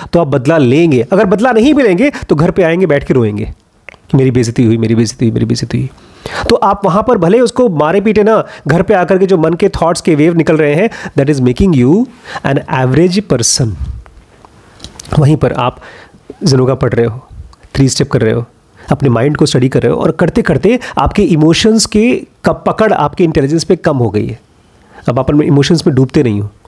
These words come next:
किसी ने आपकी बे-, बेइज्जती की, बुराई की, तो बहुत मोटे दिखते हो। और अचानक से आपको याद आ गया, अरे, ऐसी तो बुराई भगवान गौतम बुद्ध की भी की गई थी। एक आदमी ने उनको ऐसे थूक दिया था, तो उन्होंने अपना कपड़ा पोंछा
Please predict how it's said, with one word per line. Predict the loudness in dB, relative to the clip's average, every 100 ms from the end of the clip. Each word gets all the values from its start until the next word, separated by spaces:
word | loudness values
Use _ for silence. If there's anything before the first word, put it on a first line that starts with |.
| _ -20 -8 -2
किसी | 2 2
ने |
आपकी | 2 0 -2 -2 -2
बे-, | -4 -2 0 0 2
बेइज्जती | 0 2 -2
की, | -4 -2
बुराई | 0 0
की, | -2 -8 -14 -16 _ _ _ _ _ _ _ _ _ -2
तो | 0
बहुत | 2
मोटे | 0 0
दिखते | -2 -4 -6
हो। | -6 -12 _ -8 -2
और |
अचानक | 0 2 2
से | 0
आपको | 0 2
याद | 2 0
आ |
गया, | -2 0
अरे, | 0 0 -2 -6
ऐसी | -2 0 2
तो | 2
बुराई | 2 2 2 0 -2 -6 -6
भगवान | -2 0 0 0
गौतम | -2 0
बुद्ध | 0 0
की | 0
भी | 0
की | 0
गई | 0 0
थी। | -2 -6 -14 _ _ -20 _ -20 _ 0
एक | 0
आदमी | 0 2
ने | 2
उनको | 2 0
ऐसे | 0 -2 0
थूक | 0 0
दिया | 2 2
था, | 0
तो | 0
उन्होंने | 0
अपना | 0 -2
कपड़ा | -2 -2
पोंछा | 0 0 2 -2